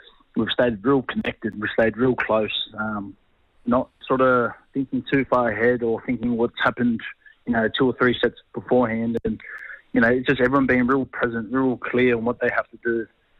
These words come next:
um, in, in that set. And, you know, you, you can't sort of dwell on the losses, um, but you can count your wins, and,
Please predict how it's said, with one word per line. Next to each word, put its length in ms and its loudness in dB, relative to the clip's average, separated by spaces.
um, 440 0
in, 400 0
in 120 4
that 140 0
set. 180 2
And, 320 2
you 80 -2
know, 100 2
you, 220 -2
you 160 -2
can't 260 2
sort 140 2
of 80 -4
dwell 180 4
on 140 4
the 40 -2
losses, 440 -2
um, 440 -2
but 100 2
you 120 -4
can 360 -4
count 160 4
your 100 -4
wins, 360 -2
and, 200 -2